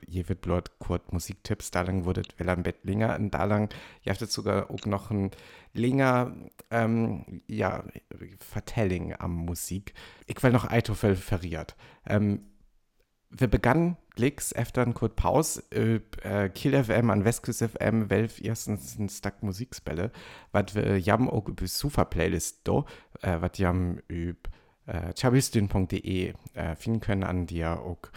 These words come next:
bei Apple Music, an Spotify efter hier können. An dir kommt ne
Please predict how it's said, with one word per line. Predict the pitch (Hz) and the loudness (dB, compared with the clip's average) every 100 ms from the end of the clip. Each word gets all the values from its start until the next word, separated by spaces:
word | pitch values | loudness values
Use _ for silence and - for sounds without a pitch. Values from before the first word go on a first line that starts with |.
| - - | -20 -10
bei | - 78 - | -4 -4 -4
Apple | - - 98 | -8 -4 -2
Music, | 92 82 95 - | -2 -2 -6 -6
an | 87 | -10
Spotify | - 127 113 - 87 - | -2 -2 -2 -4 -4 -4
efter | 85 - | -8 -8
hier | 78 87 | -6 -6
können. | 82 - 107 127 - - - | -6 -4 -4 -6 -14 -20 -10
An | - 98 87 | -4 -4 2
dir | 135 | 2
kommt | - - 131 131 - | 2 2 2 2 0
ne | 113 110 | 2 4